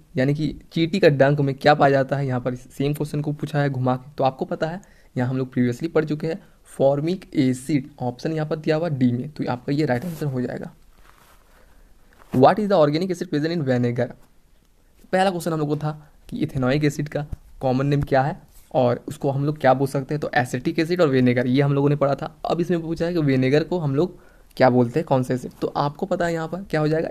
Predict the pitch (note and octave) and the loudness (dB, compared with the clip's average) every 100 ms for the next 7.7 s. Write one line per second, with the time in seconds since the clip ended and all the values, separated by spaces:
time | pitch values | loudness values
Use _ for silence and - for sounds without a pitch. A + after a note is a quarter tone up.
0 | - D3+ - C3+ B2+ B2+ D#3 D3+ F3+ C3+ | -6 -6 -2 -2 0 0 0 -4 -2 0
1 | D3 C3+ B2+ B2+ D3+ D3+ D3+ D3+ D3 D3 | 0 0 2 2 0 -2 0 0 0 0
2 | D#3 - - - - - - - - _ | -2 -8 -18 -20 -20 -20 -20 -20 -20 _
3 | _ - - - B2 D3 F#3 F#3 F3+ D#3+ | _ -20 -14 -6 2 4 4 2 -2 -2
4 | A#2+ A#2+ D3 D#3 D#3 D#3 E3 - D#3+ - | 0 0 0 0 -2 0 -2 -2 -6 -4
5 | B2+ - D3+ D#3 D3+ D3+ D#3+ - - - | -4 0 0 0 -2 -2 -4 -6 -20 -20
6 | - C#3+ B2+ C3+ F3 - - F3 F3 D#3+ | -12 -4 0 0 -2 -8 -4 -2 0 0
7 | B2+ B2 B2+ C3+ C#3 C#3+ D3+ | 2 0 2 0 -2 -4 -8